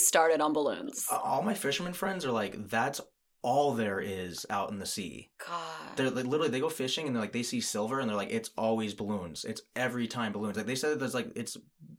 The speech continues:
Speaker 2: it's absurd how many balloons there are, there are. Your kids aren't g-, they're just gonna be fine without balloons.
Speaker 1: Yeah,
Speaker 2: I'm
Speaker 1: they're not
Speaker 2: sorry.
Speaker 1: gonna know. Use crepe paper or
Speaker 2: Yeah.
Speaker 1: something.
Speaker 2: Get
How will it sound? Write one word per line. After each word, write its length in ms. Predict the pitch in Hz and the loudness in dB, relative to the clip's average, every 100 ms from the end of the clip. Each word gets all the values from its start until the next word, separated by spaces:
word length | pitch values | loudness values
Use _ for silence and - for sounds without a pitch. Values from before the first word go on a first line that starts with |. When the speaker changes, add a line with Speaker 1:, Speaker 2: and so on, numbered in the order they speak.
| _ | _
Speaker 2:
it's 300 | 123 - - - - | -8 -8 -10 -8 -6
absurd 480 | 113 - 127 120 | -4 -4 0 0
how 80 | 107 | 0
many 120 | 107 | -4
balloons 220 | 95 98 90 | -4 -8 -6
there 120 | 85 | -8
are, 80 | - | -6
there 160 | 92 82 | -6 -6
are. 200 | 73 - _ _ _ _ _ | -8 -12 _ _ _ _ _
Your 120 | - | -8
kids 300 | 202 247 214 | 0 2 4
aren't 180 | 208 196 | 2 0
g-, 60 | - | -2
they're 240 | 170 165 | -2 -2
just 140 | 156 139 | -4 -4
gonna 100 | 156 | -4
be 60 | |
fine 220 | 135 135 117 | -2 0 0
without 200 | 104 92 | -2 -4
balloons. 320 | 87 80 - | -8 -6 4
Speaker 1:
Yeah, 260 | 302 - - | 8 6 4
Speaker 2:
I'm 60 | 240 | 4
Speaker 1:
they're 140 | 262 | 8
not 200 | 277 285 | 10 10
Speaker 2:
sorry. 140 | 277 277 | 8 6
Speaker 1:
gonna 40 | |
know. 240 | 269 202 | 6 6
Use 320 | 185 254 294 - | 4 6 6 6
crepe 340 | - 302 330 | 6 6 6
paper 460 | 220 190 - - 165 | 2 2 2 0 2
or 60 | |
Speaker 2:
Yeah. 80 | 196 | 4
Speaker 1:
something. 680 | - 87 - - - - 117 | 2 0 -4 -8 -8 -8 -8
Speaker 2:
Get 340 | 127 139 147 | -2 0 0